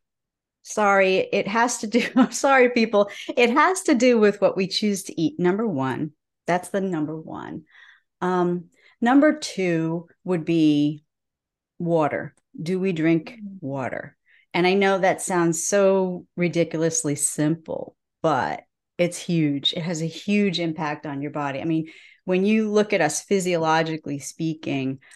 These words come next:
Speaker 1: um, and this is something, um, I just, last year, I decided to go back to college to get my master's in nutrition 'cause I'm really hoping to, like, combine all the things that I've learned as a coach and
Speaker 2: Mm-hmm.
Speaker 1: combine it with the, the medi-, you know, the physiological aspect of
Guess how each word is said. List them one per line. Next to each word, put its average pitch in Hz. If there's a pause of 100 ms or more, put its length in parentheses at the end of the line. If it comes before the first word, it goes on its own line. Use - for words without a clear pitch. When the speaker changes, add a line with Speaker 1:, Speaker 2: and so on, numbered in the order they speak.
(280)
Speaker 1:
um, 135 (240)
and 175
this 196
is 156
something, 156 (140)
um, 143
I 165
just, - (140)
last 156
year, 160
I 143
decided 151
to -
go 151
back 143
to -
college 151
to -
get -
my 143
master's 143
in 135
nutrition 151
'cause 151
I'm 139
really 180
hoping 165
to, 143
like, 127 (300)
combine 151
all 151
the 143
things 156
that 151
I've 139
learned 151
as 135
a 131
coach 196
and 135 (380)
Speaker 2:
Mm-hmm. 190
Speaker 1:
combine 156
it 165
with 156
the, 135 (120)
the 147
medi-, 175
you 156
know, 143
the 131
physiological 151
aspect 156
of 135